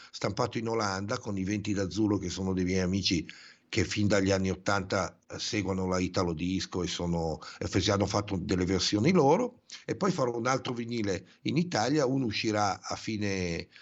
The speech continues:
a fine dicembre, l'altro penso a, no scusa, a fine dicembre, a fine aprile,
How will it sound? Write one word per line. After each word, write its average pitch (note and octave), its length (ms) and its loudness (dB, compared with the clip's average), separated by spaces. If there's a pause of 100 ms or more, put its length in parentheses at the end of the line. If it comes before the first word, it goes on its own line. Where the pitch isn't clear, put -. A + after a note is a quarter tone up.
(140)
a F2+ 100 -2
fine A#2 240 0
dicembre, G#2 520 2
l'altro F#2 340 -2
penso E2+ 480 -2
a, D#2 340 0
no A#2 160 2
scusa, G#2 340 2
a - 20 2
fine G2 180 0
dicembre, F#2 340 0
a E2+ 40 -2
fine A2 280 -2
aprile, G#2 580 2